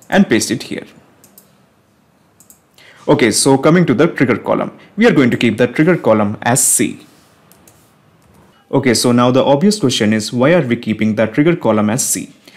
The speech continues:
Well, that is because C happens to be the last data entry column. What we want is whenever the last cell is updated, it will send an S M S.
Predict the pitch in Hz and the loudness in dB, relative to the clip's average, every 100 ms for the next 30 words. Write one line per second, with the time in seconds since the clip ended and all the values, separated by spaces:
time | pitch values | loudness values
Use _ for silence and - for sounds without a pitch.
0 | - - 139 139 131 190 220 131 110 110 | -16 0 2 2 0 0 0 -2 -2 -2
1 | 110 - - - - 233 180 127 117 117 | -2 -4 -16 -8 0 2 2 0 -2 -2
2 | 120 117 113 110 113 151 165 127 113 117 | 0 0 0 0 0 0 0 -2 -2 0
3 | 101 101 120 117 101 - - _ _ _ | -2 -4 -2 0 -2 -4 -16 _ _ _
4 | _ - 123 123 123 120 190 165 107 104 | _ -4 -2 0 0 2 0 0 -2 -2
5 | 123 127 120 104 120 131 214 - 131 120 | 0 0 0 0 0 0 0 -2 -2 -2
6 | - 117 107 104 101 113 165 - _ _ | -6 -6 -4 -4 -2 -4 -6 -12 _ _
7 | _ _ _ - 151 - 123 - 101 117 | _ _ _ -4 -2 0 0 0 0 -2
8 | 165 190 - 92 - - | 0 -2 -2 -6 -10 -12